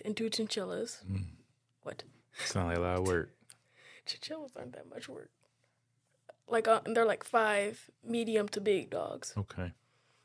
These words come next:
Speaker 2: So once you get your, your story out, what do you plan on doing with it? It's just for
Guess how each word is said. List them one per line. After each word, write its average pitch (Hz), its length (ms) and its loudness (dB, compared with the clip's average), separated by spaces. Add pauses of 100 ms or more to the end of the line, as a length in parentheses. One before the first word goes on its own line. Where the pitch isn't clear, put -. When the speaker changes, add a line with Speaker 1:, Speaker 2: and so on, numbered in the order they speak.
(420)
Speaker 2:
So 107 220 4
once 117 320 6
you 123 60 -4
get 123 260 2
your, 101 240 6 (200)
your 107 160 2
story 110 460 10
out, 92 320 10 (800)
what 113 200 8
do 110 60 6
you 107 120 4
plan 104 280 2
on 101 160 2
doing 107 220 2
with 87 160 6
it? 73 120 2
It's 90 100 -4
just 95 160 2
for 85 420 4